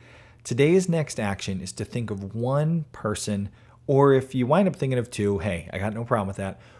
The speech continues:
who you think would actually enjoy going on this similar journey to a better place,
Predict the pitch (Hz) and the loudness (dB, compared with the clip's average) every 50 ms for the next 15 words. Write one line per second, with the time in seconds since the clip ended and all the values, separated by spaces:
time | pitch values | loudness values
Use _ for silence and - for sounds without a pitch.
0 | - - - 123 123 120 120 131 147 175 196 214 208 - - - 170 160 151 143 | -20 -10 -6 -4 -4 -4 -2 0 2 2 2 0 -2 -6 -8 -4 -2 -2 0 -2
1 | - - 117 117 - - 123 127 143 147 - - 170 151 143 131 123 123 113 110 | -2 -2 -2 -2 -2 -2 0 0 0 0 0 -4 -4 -2 -2 -2 -2 -2 -2 -2
2 | 107 110 107 101 101 117 113 123 135 143 139 131 127 120 110 110 104 - - - | 0 0 0 0 -2 -2 -2 0 0 0 -2 -2 -2 0 0 -2 -2 -4 -6 -6
3 | - 123 123 120 120 120 117 117 113 113 113 - - - - 113 107 95 104 107 | -4 -4 -2 -2 -2 -2 -2 0 -2 -2 -4 -6 -10 -16 -14 -12 -10 -4 -2 0
4 | 107 104 95 90 82 82 - - - - - _ _ - - - 113 107 101 98 | 0 0 0 -2 -6 -10 -14 -20 -20 -20 -20 _ _ -16 -8 -4 -2 -2 0 0
5 | 95 95 95 - 107 92 92 - - - 110 107 110 117 117 117 113 - - - | -2 -2 -4 -6 -10 -12 -14 -12 -6 -4 -2 -2 -2 -2 -4 -4 -6 -8 -12 -10
6 | 101 98 95 92 90 87 - - - - | -6 -4 -4 -4 -4 -6 -8 -10 -12 -12